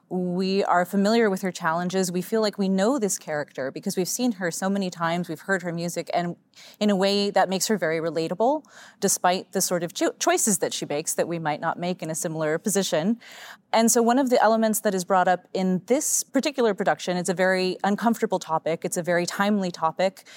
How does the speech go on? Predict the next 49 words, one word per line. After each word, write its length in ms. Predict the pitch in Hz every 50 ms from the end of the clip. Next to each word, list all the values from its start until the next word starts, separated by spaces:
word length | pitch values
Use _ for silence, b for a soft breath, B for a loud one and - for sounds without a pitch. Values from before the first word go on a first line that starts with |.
| B B B
and 100 | 202 208
it's 140 | 185 180 -
opioid 440 | - 302 254 - 240 196 175 160 160
addiction. 580 | 147 - - - - - 143 160 160 160 175 - B B B B B B
And 200 | 214 220 214 226
you 80 | 226
touched 280 | 220 247 285 - - -
on 140 | 233 196 190
this 180 | 185 175 -
just 200 | - 202 180 -
a 40 | 190
little 240 | 180 202 214 233 190
bit, 340 | - 165 160 175 - - B B B B B B B
but 280 | 175 240 226 - -
why 500 | 214 202 214 226 233 262 294 302 294 262 202 -
do 260 | - - 220 214 214
modern 400 | 214 214 190 185 185 190 190 190
productions 600 | 185 - 208 185 180 175 - - 196 185 185 180 -
sometimes 400 | 202 196 185 - 208 196 165 175
bring 260 | - 202 208 202 208
in 300 | 208 220 226 226 220 170
these 680 | 165 185 180 180 180 180 180 175 170 170 - - - - B B B B B B
uncomfortable 640 | - 233 233 - 269 302 277 - - 214 196 190
topics? 680 | 185 - - 202 185 - - 151 127 - - - - - -
And 320 | - 196 196 196 190 196 185
for 160 | - - 208
people 300 | 196 - 240 233 240 233
who 460 | - - 226 220 208 208 208 196 -
maybe 380 | - 196 208 220 233 208 220 208 170 - -
don't 280 | 226 208 226 226 -
want 240 | - 202 214 220 - -
to 40 | 214
be 140 | 185 214 196
reminded 800 | 190 190 190 196 220 240 233 226 196 151 143 143 160 156 -
of 220 | - - 170 165 -
something 460 | - 196 185 175 - 185 175 175 170
that 140 | 170 175 -
maybe 200 | 190 190 165 180
a 60 | 175
family 360 | - 202 196 196 196 196 190
member 280 | 185 175 170 165 165 160
is 140 | 156 147
experiencing 720 | - - - - - 165 165 160 156 160 - 160 147 147 127
or 100 | 117 156
a 60 | 165
loved 240 | 165 170 170 170 175
one 120 | 180 175
is 120 | 170 147 160
experiencing, 800 | 151 - - - 240 262 247 214 185 175 - - 151 147 147